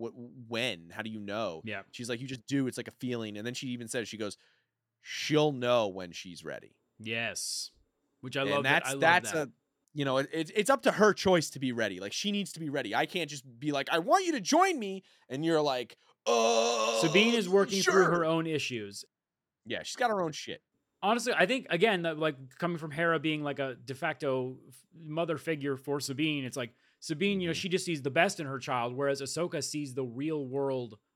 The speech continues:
Speaker 2: blockings.
Speaker 1: Yeah, yeah.
Speaker 2: Speaking of Sabine, we cut back to where her wounds have been healed. They've healed up very quickly. Modern medicine is great. You know,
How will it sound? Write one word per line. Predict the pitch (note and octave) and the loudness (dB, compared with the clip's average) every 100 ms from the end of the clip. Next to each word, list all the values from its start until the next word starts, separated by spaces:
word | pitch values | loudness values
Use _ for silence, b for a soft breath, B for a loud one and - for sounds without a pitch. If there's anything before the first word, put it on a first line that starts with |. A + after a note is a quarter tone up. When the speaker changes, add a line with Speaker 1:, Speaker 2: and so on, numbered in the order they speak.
| _ - | _ -12
Speaker 2:
blockings. | A#2 D3 F3 C3+ F#2+ - - - - _ _ _ _ | -4 -2 0 -2 -6 -14 -20 -20 -20 _ _ _ _
Speaker 1:
Yeah, | D2 A#1 - _ - | -12 -12 -14 _ -16
yeah. | D#2+ C2 _ _ _ _ _ _ _ _ _ _ _ _ _ _ | -14 -14 _ _ _ _ _ _ _ _ _ _ _ _ _ _
Speaker 2:
Speaking | - B3+ A#3+ | -6 -4 -2
of | G#3 | -2
Sabine, | E3 D#3+ E3+ | 0 0 0
we | D#3+ | -2
cut | D3+ F#3 F#3 | -2 -4 0
back | F3+ F3+ | 0 0
to | D#3+ | -4
where | D#3 D#3 | -2 -2
her | D3 | -2
wounds | C#3+ F3 F3+ E3 | -2 -2 -2 -6
have | C#3+ | -6
been | D#3 | -8
healed. | - E3 B2+ B2+ | -4 -2 0 0
They've | C3+ C3 - | -4 -4 -12
healed | D3 C#3+ | -6 -4
up | C#3+ | -2
very | C#3+ | -4
quickly. | C#3+ D#3 D3 | -4 -4 -4
Modern | C3+ C3+ D3 | 0 0 0
medicine | C#3+ C#3+ C3+ | -2 -4 -6
is | D3 C#3+ | -8 -2
great. | D3+ C#3 D3 - | 0 0 -2 -8
You | C3+ | -4
know, | A#2+ B2 | -4 -4